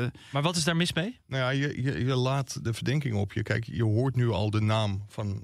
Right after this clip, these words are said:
Speaker 3: Lemic rondzingen, dat hij ongeveer bij elke deal betrokken is.
Speaker 2: Mhm.
Speaker 3: En als je alleen maar in de Balkan gaat shoppen, ja, k-, kijk, de
Speaker 2: Je moet even uitleggen wie, eh, Lemic, eh, precies is.
Speaker 3: Lemic is een, is een hele invloedrijke zaakwaarnemer.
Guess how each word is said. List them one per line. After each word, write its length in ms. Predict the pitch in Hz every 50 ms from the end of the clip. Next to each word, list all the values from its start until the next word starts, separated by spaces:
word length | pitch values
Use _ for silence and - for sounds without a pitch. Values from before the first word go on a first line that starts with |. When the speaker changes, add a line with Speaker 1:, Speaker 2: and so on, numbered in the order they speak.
| - 98 107
Speaker 3:
Lemic 360 | 117 131 143 139 127 107 95 -
rondzingen, 520 | 107 107 101 98 98 - 117 110 110 107
dat 140 | 107 107 104
hij 220 | 120 117 110 107 - -
ongeveer 320 | - 87 110 95 - 120 110
bij 120 | 104 110
elke 240 | 87 117 117 104 117
deal 180 | 110 120 123 113
betrokken 420 | 107 - 131 143 156 151 - 104 101 -
is. 140 | 110 - - _ _
Speaker 2:
Mhm. 220 | 127 123 117 127 143 - - _ -
Speaker 3:
En 120 | - 123
als 120 | 120 107
je 60 | - 127
alleen 260 | 117 120 127 131 127
maar 120 | 120 120
in 100 | 117 110
de 60 | 104
Balkan 600 | 101 123 135 160 165 - 135 117 104 98 98 101 110 -
gaat 200 | - - 104 -
shoppen, 460 | - 123 101 92 - - 104 - - _ _ _
ja, 240 | _ - - - - - - -
k-, 240 | - - - - -
kijk, 220 | - 98 98 107 107
de 100 | - - - - - - - _ _ _ _ _
Speaker 2:
Je 80 | 127
moet 100 | 131 139
even 160 | 151 - -
uitleggen 340 | - 151 151 165 160 147 151
wie, 180 | 143 143 143 127
eh, 80 | 127
Lemic, 280 | 135 139 143 139 131 - -
eh, 200 | 139 127 123 120 110 -
precies 280 | - 123 110 123 120 123
is. 160 | 95 117 117
Speaker 3:
Lemic 280 | 120 131 135 131 123 -
is 140 | 123 117
een, 200 | 120 113 107 101 -
is 160 | - 104 107
een 100 | 120 117 104
hele 460 | 113 135 135 127 117 113 107 101 92 - - - -
invloedrijke 640 | - - 131 127 - - 117 104 101 110 107 104 98 98
zaakwaarnemer. 720 | - 110 98 107 120 123 117 120 120 127 131 139 147